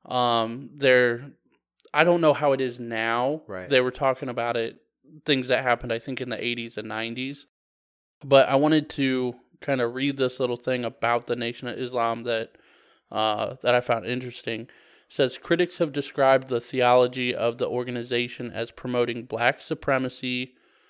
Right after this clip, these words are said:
Speaker 1: um, anti-Semitism, and anti-L G B T rhetoric."
Speaker 2: Oh, wow.
Speaker 1: And he's, he's a member of that.
Speaker 2: Right.
Speaker 1: So that's, that's the one thing that kinda threw me off too,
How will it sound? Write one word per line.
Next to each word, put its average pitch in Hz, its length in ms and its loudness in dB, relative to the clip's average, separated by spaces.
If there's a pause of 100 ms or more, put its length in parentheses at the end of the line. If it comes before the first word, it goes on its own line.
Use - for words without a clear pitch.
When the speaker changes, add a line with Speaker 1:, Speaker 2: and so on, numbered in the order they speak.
(220)
Speaker 1:
um, 113 240 -4
anti-Semitism, 127 1400 0
and 117 220 -10
anti-L 123 720 0
G 127 220 -8
B 123 240 -10
T 117 240 -14
rhetoric." 107 720 -10 (640)
Speaker 2:
Oh, 147 200 -12
wow. 120 460 -12 (760)
Speaker 1:
And 135 160 0
he's, 147 560 -4 (580)
he's 135 320 -2
a 117 80 6
member 135 460 2
of 110 160 -10
that. - 300 -10 (100)
Speaker 2:
Right. 123 460 -6 (280)
Speaker 1:
So 139 640 6 (260)
that's, 165 540 4
that's 170 280 4
the 190 100 2
one 147 260 2
thing 147 260 0
that 123 160 2
kinda 135 240 -4
threw 143 280 -4
me 131 160 -2
off 117 340 0
too, 143 460 -6